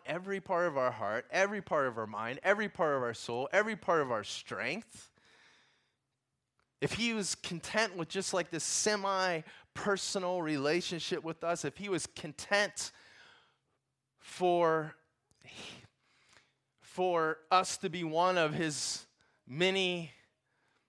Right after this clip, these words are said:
I don't know, if he was content to ju-, to just have this semi-personal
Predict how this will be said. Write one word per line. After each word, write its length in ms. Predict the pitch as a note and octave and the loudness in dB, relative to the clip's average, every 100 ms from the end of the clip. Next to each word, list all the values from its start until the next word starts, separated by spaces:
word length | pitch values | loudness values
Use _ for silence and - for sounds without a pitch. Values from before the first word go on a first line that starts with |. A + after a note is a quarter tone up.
| _ _ - | _ _ -2
I 120 | C#3+ | 0
don't 180 | C3 A2+ | 2 0
know, 120 | G#2 | -2
if 220 | A2 D#3+ | -2 -2
he 140 | G#3 C#4 | 0 0
was 180 | A#3+ - | 0 -4
content 580 | F#3 E3 - G3+ D#3 | -6 -6 -2 0 -2
to 200 | - D3 | -2 -2
ju-, 240 | C#3 D#3 D3+ C#3 C#3+ | -2 -4 -4 -10 -12
to 100 | E3 | -10
just 300 | D3 F#3 F#3+ | -6 -4 -4
have 440 | - F3+ E3+ E3 C#3+ | -6 -4 -2 -2 -2
this 520 | D3 C3+ - - - _ _ _ _ | -4 -4 -6 -12 -14 _ _ _ _
semi-personal 2000 | - - G3 G#3 G3+ G3 F#3+ F#3 - - E3 D#3+ - E3 D#3+ D3+ D3 D3 C#3+ C#3+ | -8 -2 0 2 2 4 2 0 -4 -4 -2 -2 -4 -4 -2 0 2 2 0 -2